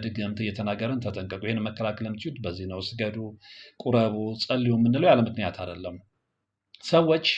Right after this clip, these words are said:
በምትመለከቱት አይነት ሁኔታ ከሉሲፈር ጋር ኮሚትመንት ገብተው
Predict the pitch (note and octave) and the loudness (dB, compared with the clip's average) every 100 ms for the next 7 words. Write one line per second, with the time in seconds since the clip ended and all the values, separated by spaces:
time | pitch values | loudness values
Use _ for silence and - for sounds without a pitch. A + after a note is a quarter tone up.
0 | - A#2 B2 B2 B2 A#2 A2+ - A2 - | -4 0 4 4 4 4 2 -4 -8 -6
1 | - C3 C3 E3 F3+ F#3+ G3 A#3 - - | -4 -2 -4 -4 -2 2 0 -2 -14 -20
2 | _ _ _ _ _ - A#2+ A#2 B2 - | _ _ _ _ _ -2 2 2 2 -2
3 | A2+ G#2 G2+ G2+ B2 C#3 C#3+ C#3+ C3+ B2 | -4 -4 -2 -2 0 0 0 0 0 6
4 | C#3+ D3+ E3 | 6 6 2